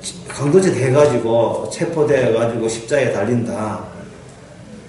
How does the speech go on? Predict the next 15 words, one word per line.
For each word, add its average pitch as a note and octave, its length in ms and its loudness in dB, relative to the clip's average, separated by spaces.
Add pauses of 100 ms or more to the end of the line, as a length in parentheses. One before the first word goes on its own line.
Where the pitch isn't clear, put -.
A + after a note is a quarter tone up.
(460)
그러면 F3 440 6
남들 G3+ 340 6
보기에는 C#3+ 600 6
그, E3 120 4
저 - 120 0
사람이 F#3 340 4
죽어야 G#3 240 6
될 D3 180 4
이유는 D#3+ 320 6
뭐 D3 400 0
명백하지요. A#2+ 1000 4
나쁜 A#2 260 -4
짓 G#3+ 80 6
했으니까 E3 420 2
죽잖아요. A#2+ 760 -2